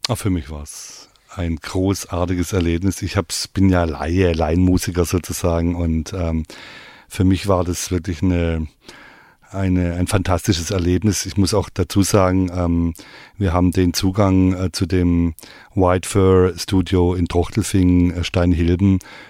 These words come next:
über einen Freund von Connect, von unserem Connect-Verein,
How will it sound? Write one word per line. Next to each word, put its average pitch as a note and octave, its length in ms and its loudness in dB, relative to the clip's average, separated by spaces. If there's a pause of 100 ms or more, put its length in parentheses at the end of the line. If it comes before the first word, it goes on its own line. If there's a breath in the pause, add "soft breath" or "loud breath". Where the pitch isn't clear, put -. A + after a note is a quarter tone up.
über F#2+ 300 0
einen F#2 160 0
Freund F#2 320 2
von F#2+ 160 0
Connect, F#2 380 0
von F#2+ 160 0
unserem F#2 240 -2
Connect-Verein, G2 840 0